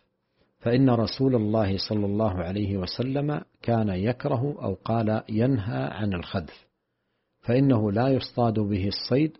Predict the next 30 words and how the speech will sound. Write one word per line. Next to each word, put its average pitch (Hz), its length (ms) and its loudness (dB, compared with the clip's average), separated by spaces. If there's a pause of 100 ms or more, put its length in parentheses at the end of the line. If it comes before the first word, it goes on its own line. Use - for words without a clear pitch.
ولا 117 280 2
ينكأ 110 640 0
به 104 220 0
العدو، 90 440 -2 (680)
ولكنه 110 720 2
يكسر 123 420 2
السن 147 600 -4
ويفقأ 117 560 -2
العين." 85 380 -4 (840)
ثم 147 240 6
رآه 143 420 2
بعد 117 280 -2
ذلك 113 420 0
يخذف، 95 520 -6 (140)
فقال 113 500 0
له: 95 320 -2
"أخبرك 113 720 0 (140)
أن 107 160 0
رسول 117 500 -2
الله 104 380 -2
صلى 107 280 -4
الله 104 260 0
عليه 98 400 -4
وسلم 95 760 0
كان 117 240 2
يكره 101 720 -2
أو 98 160 -2
ينهى 107 340 2
عن 101 240 -2
الخذف، 98 500 -2